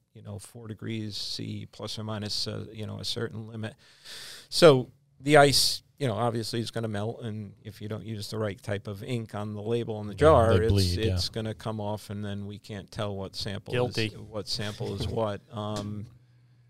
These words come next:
Speaker 1: yeah, I, you know, capping, capping the jars properly. You know, you're putting,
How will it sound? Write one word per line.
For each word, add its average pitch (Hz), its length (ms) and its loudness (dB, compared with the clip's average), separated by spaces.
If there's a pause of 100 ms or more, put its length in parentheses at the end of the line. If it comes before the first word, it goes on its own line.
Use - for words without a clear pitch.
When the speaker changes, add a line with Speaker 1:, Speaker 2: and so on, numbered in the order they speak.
(380)
Speaker 1:
yeah, 139 280 -2 (100)
I, 120 80 -2 (140)
you 127 120 -6
know, 101 220 -10
capping, 123 720 0
capping 123 420 0
the 117 80 -4
jars 110 400 -2
properly. 113 600 -2
You 110 180 -6
know, 104 80 -8
you're 95 100 -12
putting, 104 380 -6